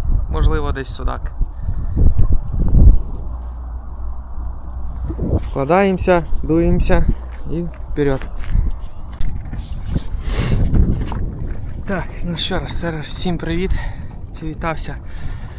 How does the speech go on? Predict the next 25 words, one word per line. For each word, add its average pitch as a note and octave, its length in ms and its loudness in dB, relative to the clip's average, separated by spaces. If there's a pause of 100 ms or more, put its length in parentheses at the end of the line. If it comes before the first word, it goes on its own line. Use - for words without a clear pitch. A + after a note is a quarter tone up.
(580)
Фух, - 460 -4 (100)
перший E3+ 300 -2
раз E3+ 200 -2
надути E3 340 -4
човна E3 380 -4 (320)
у - 40 6
двадцять E3 280 2
п'ятому D#3 340 0
році. E3 360 0 (800)
<clears throat> G#3+ 640 4
При F3 140 -6
температурі, E3+ 720 -6 (180)
ну, G3 160 -6
десь F#3 160 -4
плюс E3 220 -4
два D3 240 0
реально C3+ 300 -6
вже C3+ 160 -12
зараз C3+ 260 -6
сонце - 260 -12
встало. C3 360 -8 (1400)
Фу, A3+ 320 -2
запихався, E3+ 720 -4
але F#3 200 -2
нічого. F3+ 420 -2